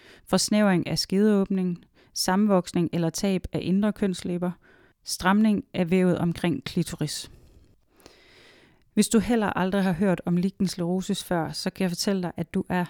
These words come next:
langt fra den eneste. Desværre oplever flere også, at deres praktiserende læge ikke kender den, og, øh, det derfor resulterer i,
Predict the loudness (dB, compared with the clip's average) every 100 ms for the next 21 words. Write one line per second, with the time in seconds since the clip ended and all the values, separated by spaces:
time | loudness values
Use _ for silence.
0 | -8 -8 -4 -4 -4 -10 -6 -4 -2 -2
1 | 0 -2 -4 -10 -10 _ _ _ -20 -20
2 | -20 -20 _ -4 0 2 4 2 0 0
3 | 0 -2 0 0 0 -4 -6 -4 -6 -6
4 | -10 -8 -8 -4 0 0 0 -2 -2 -4
5 | -8 -4 -2 -2 -2 -4 -6 _ -4 -2
6 | 0 -2 -2 -2 0 0 0 -4 -4 -4
7 | -4 -2 -2 -2 -4 -6